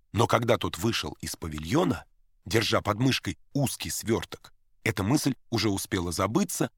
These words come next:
а ей на смену пришло всепоглощающее желание выпить.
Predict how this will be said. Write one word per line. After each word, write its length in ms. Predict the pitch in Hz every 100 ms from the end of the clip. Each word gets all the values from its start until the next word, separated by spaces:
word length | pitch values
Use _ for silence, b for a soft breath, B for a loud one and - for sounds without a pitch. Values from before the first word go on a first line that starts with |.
| _
а 120 | -
ей 160 | 98 92
на 100 | 87
смену 320 | - 139 151
пришло 480 | - 92 - 104 101
всепоглощающее 1160 | - - 87 85 82 78 - 117 113 - 101 92 -
желание 640 | 85 80 82 82 82 76 _ _
выпить. 640 | 76 76 85 - - -